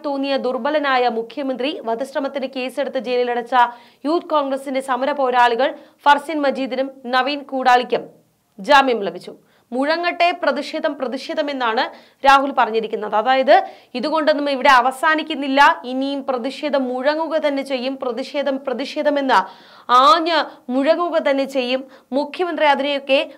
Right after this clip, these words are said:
വധശ്രമമാക്കി മാറ്റുമോ എന്നാണ് കോൺഗ്രസ് പ്രവർത്തകർ ചോദിക്കുന്നത്. അതായത് സർക്കാരിന് നേരെ വലിയ രീതിയിലുള്ള വെല്ലുവിളിയാണ് കോൺഗ്രസ് ഉയർത്തുന്നത്. ജൂൺ പന്ത്രണ്ടാം തീയതിയാണ് മുഖ്യമന്ത്രി സഞ്ചരിച്ചിരുന്ന ഇൻഡിഗോ വിമാനം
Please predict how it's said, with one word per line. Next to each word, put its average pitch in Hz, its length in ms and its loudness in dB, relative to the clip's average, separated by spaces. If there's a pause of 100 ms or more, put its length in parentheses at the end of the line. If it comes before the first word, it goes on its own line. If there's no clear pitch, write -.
വധശ്രമമാക്കി 277 800 0
മാറ്റുമോ 277 840 0
എന്നാണ് 302 840 0 (200)
കോൺഗ്രസ് 269 320 2
പ്രവർത്തകർ 226 440 0
ചോദിക്കുന്നത്. 196 640 -10 (320)
അതായത് 320 420 2 (380)
സർക്കാരിന് 339 540 6
നേരെ 330 180 -2
വലിയ 269 260 0
രീതിയിലുള്ള 285 280 -4
വെല്ലുവിളിയാണ് 262 640 -2
കോൺഗ്രസ് 226 420 -6
ഉയർത്തുന്നത്. 190 520 -8
ജൂൺ 285 400 -4
പന്ത്രണ്ടാം 285 460 0
തീയതിയാണ് 254 420 -2
മുഖ്യമന്ത്രി 240 460 -6
സഞ്ചരിച്ചിരുന്ന 233 640 -6
ഇൻഡിഗോ 262 460 -4
വിമാനം 226 440 -2